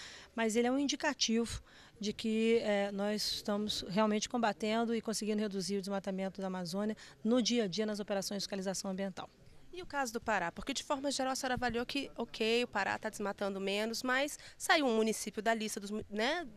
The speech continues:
Speaker 2: Mas entraram mais dois nessa lista dos que mais desmatam. O que que aconteceu?
Speaker 1: No balanço do deter, a gente observa que houve uma redução de desmatamento, comparando, eh, os principais estados com redução de desmatamento. O Mato Grosso tem uma redução muito pequena em relação ao ano passado, em relação a deter,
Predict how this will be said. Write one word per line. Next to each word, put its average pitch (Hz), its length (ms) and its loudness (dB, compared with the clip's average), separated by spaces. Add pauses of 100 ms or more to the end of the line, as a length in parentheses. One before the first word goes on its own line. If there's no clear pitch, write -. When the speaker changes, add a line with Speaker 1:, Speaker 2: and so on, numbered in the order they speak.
(160)
Speaker 2:
Mas 220 280 2
entraram 269 320 0
mais 311 280 2
dois 240 280 4
nessa 247 260 2
lista 226 440 0 (220)
dos - 160 0
que 262 80 4
mais 247 240 8
desmatam. 190 760 2
O 220 60 -12
que 294 100 -2
que 320 80 4
aconteceu? 233 540 2 (260)
Speaker 1:
No 254 160 0
balanço 233 520 4
do 202 120 -2
deter, 196 500 2 (180)
a 214 120 -6
gente 208 260 -6
observa 220 420 -2
que - 140 -2
houve 226 160 2
uma 240 80 2
redução 226 500 0
de 196 60 -2
desmatamento, 190 800 -2 (340)
comparando, 196 880 0
eh, 185 380 -4 (240)
os - 140 -10
principais 233 400 2
estados 196 320 2
com - 80 -8
redução 180 640 -6
de 185 40 -8
desmatamento. 202 600 -4 (340)
O 233 60 -2
Mato 233 240 2
Grosso 202 300 2
tem 208 80 -4
uma - 20 -6
redução 190 260 -6
muito 202 220 -2
pequena 220 400 0
em - 20 0
relação 190 300 0
ao 185 40 4
ano 185 100 2
passado, 202 360 2
em 196 40 0
relação 185 320 -4
a - 20 -4
deter, 220 500 4